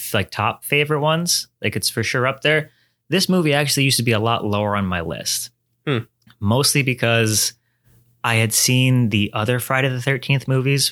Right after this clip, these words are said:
Speaker 1: before this one, and I didn't know, well, I, I, I had heard that Jason wasn't in it. But
Speaker 2: Right.
Speaker 1: now I've gone back.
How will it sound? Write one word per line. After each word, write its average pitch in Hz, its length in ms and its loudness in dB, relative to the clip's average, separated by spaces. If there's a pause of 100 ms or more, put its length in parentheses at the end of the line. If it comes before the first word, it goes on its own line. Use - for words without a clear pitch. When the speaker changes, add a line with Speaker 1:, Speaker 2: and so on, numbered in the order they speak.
(100)
Speaker 1:
before 107 380 0
this 104 260 0
one, 147 300 0 (600)
and 110 600 2 (280)
I 113 220 0
didn't 104 400 0
know, 101 500 0 (260)
well, 117 120 2
I, 110 220 0
I, 113 100 2
I 104 140 2
had 98 120 0
heard 123 360 0
that 95 140 -4
Jason 104 400 0
wasn't 90 280 -4
in 85 140 -10
it. - 120 -14 (840)
But 101 180 2
Speaker 2:
Right. 92 120 4
Speaker 1:
now 123 220 4
I've 120 180 0
gone 107 300 2
back. 135 540 -2